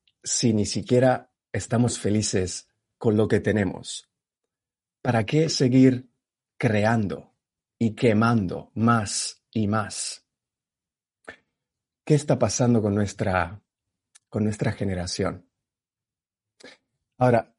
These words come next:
si nos enfocamos un poco más sobre los últimos dos años, ¿no? Y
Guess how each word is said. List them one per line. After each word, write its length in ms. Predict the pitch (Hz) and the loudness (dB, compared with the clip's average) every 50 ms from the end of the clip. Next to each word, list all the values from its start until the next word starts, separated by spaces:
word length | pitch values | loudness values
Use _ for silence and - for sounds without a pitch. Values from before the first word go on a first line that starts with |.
| _ _ _ - | _ _ _ -12
si 220 | - - - 123 | -8 -4 -2 0
nos 180 | 123 120 - - | 0 2 2 0
enfocamos 560 | 113 101 113 110 - 139 156 170 170 160 - | 0 0 2 4 4 6 6 4 4 2 2
un 100 | 147 123 | 2 4
poco 240 | 147 156 147 151 135 | 4 4 4 6 6
más 240 | 139 143 139 135 | 6 6 4 4
sobre 640 | - - 143 127 117 117 120 117 113 110 107 - _ _ _ _ _ _ _ _ _ _ - _ _ _ _ _ | 2 2 2 4 6 8 8 8 8 6 4 0 _ _ _ _ _ _ _ _ _ _ -20 _ _ _ _ _
los 360 | - 117 117 117 110 - - - | 0 2 4 4 2 2 0 0
últimos 540 | 151 151 - 165 143 131 113 101 101 101 | 0 2 4 4 4 4 4 2 0 2
dos 320 | 110 143 151 139 - - - | 4 4 4 4 2 -2 -2
años, 440 | 95 90 87 - - - - - - | -2 -2 -2 -4 -8 -14 -14 -8 -4
¿no? 280 | 120 160 233 - - _ _ _ _ _ _ | -4 -4 -4 -6 -12 _ _ _ _ _ _
Y 200 | - 120 123 120 | 2 2 2 4